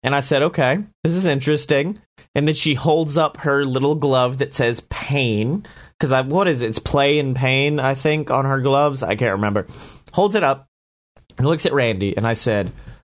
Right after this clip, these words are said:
"Oh, he's about to turn around into a fucking Sister Abigail or i-, into anything. The Fiend's here."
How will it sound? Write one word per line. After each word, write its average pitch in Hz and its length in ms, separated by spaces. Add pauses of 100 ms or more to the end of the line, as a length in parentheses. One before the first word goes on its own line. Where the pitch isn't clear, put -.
(120)
"Oh, 117 140
he's 127 240
about 117 260
to - 100
turn 123 260
around 104 600 (540)
into 123 420
a 104 40
fucking 117 380
Sister 117 340
Abigail - 480 (220)
or 143 300
i-, 151 40
into 139 1080
anything. 131 680
The 113 100
Fiend's 147 440
here." 131 300